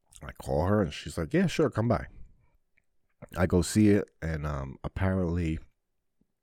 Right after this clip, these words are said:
it's a, it's an apartment, a one-bedroom apartment above a pizzeria. And,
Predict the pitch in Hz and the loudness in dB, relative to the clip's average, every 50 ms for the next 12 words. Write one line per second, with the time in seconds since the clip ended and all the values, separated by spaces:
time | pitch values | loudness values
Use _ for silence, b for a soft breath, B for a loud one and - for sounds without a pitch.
0 | _ _ _ _ - - - - - 87 82 - - 78 73 71 69 65 - - | _ _ _ _ -18 -14 -12 -8 -6 -6 -6 -4 -4 -2 -2 -2 -2 -4 -6 -8
1 | - - - - - 67 67 - - - 87 92 92 104 104 101 - - 67 76 | -8 -10 -8 -6 -8 -8 -8 -6 -4 -2 -2 -2 -2 -4 -6 -6 -6 -8 -6 -4
2 | 87 98 98 104 98 101 110 110 107 - - - 85 76 82 82 71 - 78 76 | -4 -2 -2 -2 -2 -2 -2 -4 -4 -4 -6 -8 -6 -6 -6 -8 -6 -4 -4 -2
3 | 80 76 80 76 - - 90 - - 113 117 104 78 71 73 104 - _ B B | -2 -4 -6 -8 -8 -8 -8 -6 -4 -4 -2 -2 0 -2 -2 -4 -6 _ B B
4 | B B B B B B B B B B B B B B B - 78 76 69 69 | B B B B B B B B B B B B B B B -6 -6 -6 -6 -6
5 | 67 65 69 69 62 | -6 -8 -8 -10 -12